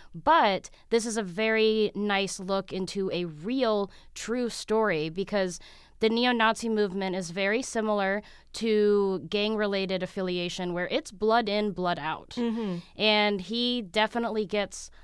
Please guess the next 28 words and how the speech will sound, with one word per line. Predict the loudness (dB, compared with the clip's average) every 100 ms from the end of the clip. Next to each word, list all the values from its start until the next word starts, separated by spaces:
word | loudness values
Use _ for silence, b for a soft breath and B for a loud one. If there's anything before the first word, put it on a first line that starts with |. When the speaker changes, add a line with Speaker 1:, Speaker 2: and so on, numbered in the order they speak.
| b b
Speaker 1:
a | 0
lot | 2 4 6 4
of | 2 -4
kickback | -4 -4 0 2 2 0
from | -2 0 0
his | -4 -6
former | -2 0 0 -2
family | -4 -2 -2 -2 -4 -6 B B
for | B 0 0
attempting | 2 -2 -2 -6
to | -6 -8
leave. | -8 -10 -14 -18 B B B
Speaker 2:
And | -4 0
that's | 0 0
what |
I | 0
found | 0 -2
so | -4 -4
interesting | -4 -4 -6 -2 -2 0
as | 0
I | 0
was | 0
watching | 2 4 4 0 -4 -2
this, | -4 -6 -10 B B B B -8
how | -2 2 4
much | 4 2 0 0 -2
of | -2 2
that | 6 8 8 4